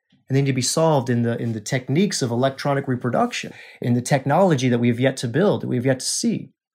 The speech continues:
And I'm, but I'm sure that they will. I'm sure that they will, especially with artificial intelligence coming out. I'm sure that there will be a, an electronic technology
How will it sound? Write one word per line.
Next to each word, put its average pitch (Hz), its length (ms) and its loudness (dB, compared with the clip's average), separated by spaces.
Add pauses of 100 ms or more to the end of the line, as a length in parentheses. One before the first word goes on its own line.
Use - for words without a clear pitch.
And 196 120 4
I'm, 214 80 4
but 240 100 4
I'm 240 100 6
sure 311 200 4
that 254 100 4
they 220 140 6
will. 269 500 2 (160)
I'm 170 160 4
sure - 200 2
that 208 120 2
they 135 80 2
will, 113 220 0
especially 175 340 2
with 151 100 4
artificial 151 460 2
intelligence 156 460 0
coming 107 280 -4
out. 110 140 0
I'm 113 80 -4
sure 208 240 2
that 202 140 0
there 151 100 2
will 139 80 4
be 135 140 0
a, 135 60 4
an - 360 -4
electronic 170 600 2
technology 135 760 0